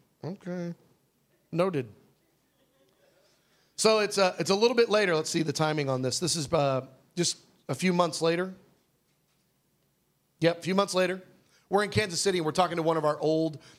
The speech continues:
uh, staff members, uh, somebody that had previously been on missionary staff with us, and then they'd moved up to Kansas City, and they were on missionary staff up there. And we were catching up with her, and we were telling her some stuff. She's like, "So what's new with the prayer room?" And, uh, and I, I'd known her well enough. I said, "You know,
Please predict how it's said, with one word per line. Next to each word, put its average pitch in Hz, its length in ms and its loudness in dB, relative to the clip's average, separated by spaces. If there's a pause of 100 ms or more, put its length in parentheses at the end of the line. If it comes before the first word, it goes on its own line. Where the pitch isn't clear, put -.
(120)
uh, 135 180 0
staff 208 360 2
members, 120 260 -8
uh, 123 200 -6
somebody 151 260 0
that 143 100 -2
had 135 140 -2
previously 165 500 -2
been 143 300 -2 (180)
on 151 120 0
missionary 151 320 -2
staff 139 320 -4
with 131 120 -4
us, 165 200 -6 (240)
and 147 100 -4
then 156 80 -2
they'd 156 180 -2
moved 147 160 0
up 156 100 0
to 147 60 -14
Kansas 147 260 -4
City, 151 180 -2
and 147 100 -2
they 139 60 0
were 135 100 -2
on 135 80 -2
missionary 131 320 -6
staff 127 240 -6
up 123 100 -12
there. 131 200 -6 (420)
And 190 120 2
we 220 60 4
were 214 100 0
catching 208 360 4
up 180 160 0
with 160 80 -10
her, 175 240 0
and 151 80 -6
we 151 80 -4
were 147 60 -4
telling 165 220 -2
her 160 60 -2
some 151 140 -14
stuff. 170 220 -2 (180)
She's 160 140 -4
like, 180 80 -8
"So 202 100 -2
what's 254 180 0
new 277 100 -2
with 262 80 -4
the 190 60 -12
prayer 240 220 0
room?" 240 180 -2
And, 175 100 -2
uh, 147 40 -4 (320)
and 180 100 0
I, 208 140 0
I'd 226 220 0
known 214 180 0
her 196 160 2
well 180 200 4
enough. 170 220 0
I 175 80 0
said, 175 240 -6
"You 208 80 -2
know, 311 280 0